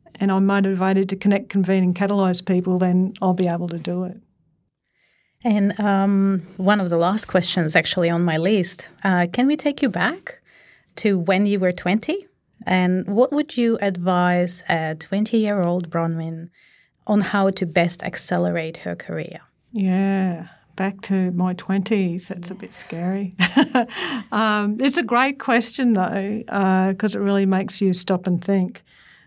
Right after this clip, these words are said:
Speaker 1: So I think I'd tell myself, invest in knowing about yourself. Know what you're motivated by. Know what your derailers are. When, when is it you're gonna be in a situation so you can pull yourself up?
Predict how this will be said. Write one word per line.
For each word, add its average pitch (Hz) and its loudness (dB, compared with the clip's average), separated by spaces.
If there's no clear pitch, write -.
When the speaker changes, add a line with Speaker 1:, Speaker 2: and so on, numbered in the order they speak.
Speaker 1:
So 240 2
I 233 4
think 339 -2
I'd 285 2
tell 254 0
myself, 226 2
invest 254 0
in 254 2
knowing 220 2
about 190 0
yourself. 185 -2
Know 247 2
what 247 -2
you're 220 2
motivated 202 2
by. 185 2
Know 226 2
what 254 -2
your 226 2
derailers 196 2
are. 175 2
When, 208 0
when 233 0
is 254 0
it 233 2
you're 202 2
gonna 202 2
be 190 2
in 190 2
a 190 2
situation 190 0
so 180 -2
you 180 -2
can 180 -2
pull 190 0
yourself 180 0
up? 202 0